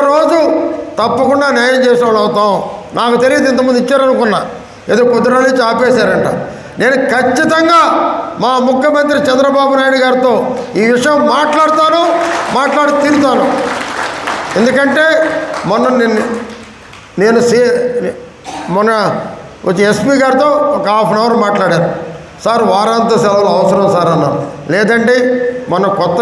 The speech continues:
రిక్రూట్మెంట్ తీసుకున్నాం, తప్పకుండా మేమందరం కూడా ప్రపోజల్ పెట్టుకుంటున్నాం,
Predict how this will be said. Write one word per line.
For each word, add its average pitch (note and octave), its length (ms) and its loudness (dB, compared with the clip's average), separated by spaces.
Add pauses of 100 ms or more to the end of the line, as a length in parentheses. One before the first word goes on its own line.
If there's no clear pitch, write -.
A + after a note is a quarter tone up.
(100)
రిక్రూట్మెంట్ A#3 560 2
తీసుకున్నాం, A3 460 2 (640)
తప్పకుండా G#3 440 0 (100)
మేమందరం G#3+ 420 2
కూడా A#3+ 100 2 (120)
ప్రపోజల్ A#3 460 2
పెట్టుకుంటున్నాం, A#3 600 2